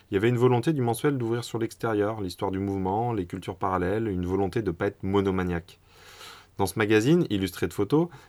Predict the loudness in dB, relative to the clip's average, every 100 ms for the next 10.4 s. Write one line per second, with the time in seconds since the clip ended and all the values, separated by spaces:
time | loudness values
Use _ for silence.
0 | -2 4 6 6 4 2 0 2 -2 0
1 | 0 0 0 -2 0 2 2 0 -6 -20
2 | -14 -2 2 2 2 0 0 -2 -2 -2
3 | -2 0 -2 2 2 0 -4 -2 0 0
4 | 0 0 -2 -2 2 4 2 -2 -10 -2
5 | 0 0 -2 4 4 4 -4 -4 -2 -2
6 | -2 -6 -6 -4 -4 -8 _ _ _ -20
7 | -20 -12 -2 0 2 2 2 2 2 0
8 | 0 0 0 -6 -20 -20 -2 2 2 0
9 | 0 0 -2 -4 -2 -2 -2 -4 -4 -4
10 | -4 -4 -6 -6